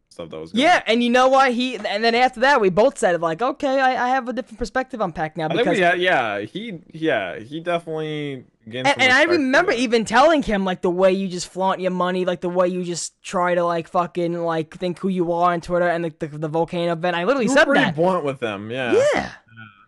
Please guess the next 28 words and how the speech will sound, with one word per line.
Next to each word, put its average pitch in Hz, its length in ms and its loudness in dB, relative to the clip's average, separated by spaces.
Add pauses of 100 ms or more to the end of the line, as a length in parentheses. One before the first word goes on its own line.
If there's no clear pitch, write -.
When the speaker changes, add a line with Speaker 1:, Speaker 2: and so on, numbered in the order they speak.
(520)
Speaker 2:
Go 294 120 4
back 330 260 4
and 294 80 0
watch 302 160 4
that 311 160 2
fucking 311 220 -2
podcast. 339 360 0
It's 175 120 -10
a 202 80 -6
great 254 180 4
one. 262 180 0
Speaker 1:
That's 190 120 -6
Speaker 2:
The, 214 80 -8
Speaker 1:
a - 60 -6
Speaker 2:
the, 202 180 2
Speaker 1:
good 214 80 -6
Speaker 2:
the 240 60 2
Speaker 1:
podcast. 196 120 -2
Speaker 2:
playlist 294 380 4
is 247 40 -8
updated 214 520 0
right 151 140 -2
now, 156 140 -6
peeps, 156 320 -8 (360)
um, 190 180 4
on 180 140 0
the 180 60 -4
channel. 220 420 2